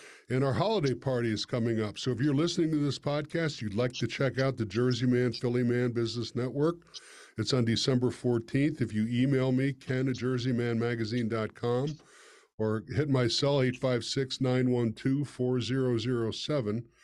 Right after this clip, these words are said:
I can give you information, give you a free look at the Jersey Man, Philly Man Business Network. And by the way, if you see me dabbing at my nose in this podcast, I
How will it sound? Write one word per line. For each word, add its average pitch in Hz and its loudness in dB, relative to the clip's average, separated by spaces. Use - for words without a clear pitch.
I 117 -4
can 113 -2
give 117 2
you 120 0
information, 113 0
give 107 -2
you 104 0
a 98 -4
free 110 -2
look 101 -2
at 98 -6
the 104 -4
Jersey 101 -2
Man, 95 0
Philly 104 0
Man 95 0
Business 90 -4
Network. - -6
And 139 4
by 170 4
the 156 6
way, 131 4
if 113 2
you 131 4
see 190 2
me 180 4
dabbing 143 2
at 143 0
my 120 0
nose 127 -2
in 120 0
this 120 -2
podcast, 147 -2
I 117 0